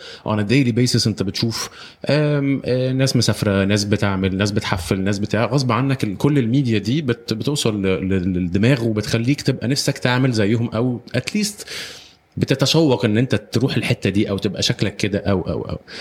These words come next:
فطبيعي جدًا ان الصغيرين في السن دلوقتي، اذا احنا ككبار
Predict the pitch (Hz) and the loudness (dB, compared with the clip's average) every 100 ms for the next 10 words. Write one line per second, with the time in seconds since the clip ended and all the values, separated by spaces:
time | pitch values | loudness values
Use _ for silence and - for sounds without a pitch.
0 | - - - - - 85 - - 107 123 | -14 -16 -18 -4 -2 0 -2 0 2 2
1 | 113 120 113 98 90 87 - 87 87 92 | 2 2 2 2 0 0 0 0 0 0
2 | 120 107 - 113 110 85 85 - 113 117 | 0 0 2 2 2 2 -2 0 -2 -2
3 | - - 90 104 - 95 - 82 82 98 | -8 -4 0 0 0 -2 -2 -4 0 0